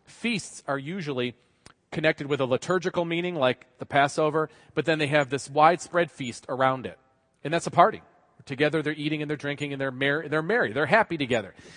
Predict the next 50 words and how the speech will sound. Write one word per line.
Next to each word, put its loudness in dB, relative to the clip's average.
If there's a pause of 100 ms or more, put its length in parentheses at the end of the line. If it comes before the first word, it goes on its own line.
(200)
And, 2
and -2
they're 0
not 2
sitting -6
together 2 (480)
with, -2
with -4
their 2
concordances -4
and -6
their 0
commentaries 0
and -8
going -2
over -2
the -2
confession. 0 (960)
Okay, 0
that's 6
important. 6
Churches -4
should -6
do 2
it. 2
But -2
partying 6
means -4
just -6 (400)
have 0
fun 8
with 2
each -4
other. 0
Talk 4
about 6
what's -4
going -2
on 2
in 2
life. 4 (200)
What 10
hobbies 6
you -4
have, 2
things -4
you 0
like 6
to -4
do, -4